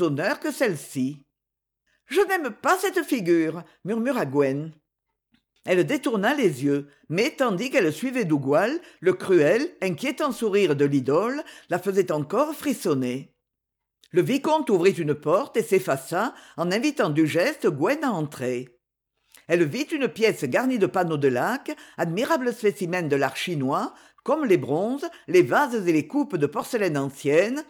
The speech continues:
les soieries jaunes brodées d'argent, les sièges d'ébène aux incrustations merveilleuses, tout cela rapporté jadis par des ancêtres de Dougal,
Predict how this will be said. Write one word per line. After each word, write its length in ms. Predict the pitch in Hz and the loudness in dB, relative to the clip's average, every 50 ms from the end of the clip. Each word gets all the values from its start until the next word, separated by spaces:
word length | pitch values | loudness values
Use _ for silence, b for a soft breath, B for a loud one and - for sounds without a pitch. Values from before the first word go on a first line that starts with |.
| _ _ _ - | _ _ _ 4
les 100 | 170 180 | 4 4
soieries 400 | 180 - 269 320 320 302 277 233 | 4 4 0 0 0 0 0 -2
jaunes 320 | 160 196 220 180 151 143 | 0 2 2 2 2 0
brodées 340 | 127 101 143 233 262 240 220 | -2 -2 -2 -2 0 0 0
d'argent, 580 | 151 147 123 110 110 127 143 165 196 269 381 B B B B B B | 0 0 -2 -2 -4 -4 -4 -4 -4 -6 -8 B B B B B B
les 120 | 165 180 | 4 4
sièges 360 | 180 180 180 254 285 294 247 | 4 4 0 0 0 2 2
d'ébène 480 | 254 214 175 175 147 131 208 226 180 151 | 0 4 4 4 4 4 0 0 0 0
aux 120 | 139 123 | 0 0
incrustations 640 | 165 151 127 - - 294 285 - 254 - - 175 143 | 0 -2 -2 -2 -4 -6 -4 -4 -6 -6 -2 -4 -2
merveilleuses, 840 | 131 135 160 214 208 170 165 135 127 131 147 185 220 247 269 302 320 b b b b - | -2 -2 -2 -2 0 0 0 2 2 2 2 2 0 -2 -4 -8 -12 b b b b 0
tout 100 | 294 320 | 0 0
cela 300 | 311 359 294 240 175 139 | 2 2 2 4 4 4
rapporté 440 | 156 170 165 185 151 - 165 151 143 | 2 0 0 0 -2 0 0 0 2
jadis 640 | 131 180 190 156 131 151 190 247 311 330 - - B B B B | 2 0 0 0 0 0 0 0 -2 -4 -6 -14 B B B B
par 140 | 190 175 | -4 -2
des 180 | 147 165 160 151 | 0 0 0 0
ancêtres 460 | 208 240 214 - 262 277 320 - 269 | -2 -2 -2 -2 -2 -2 -2 0 -2
de 120 | 208 170 156 | 0 0 0
Dougal, 600 | 147 147 139 117 127 135 147 185 220 294 320 | 2 2 0 2 2 2 2 2 0 -2 -4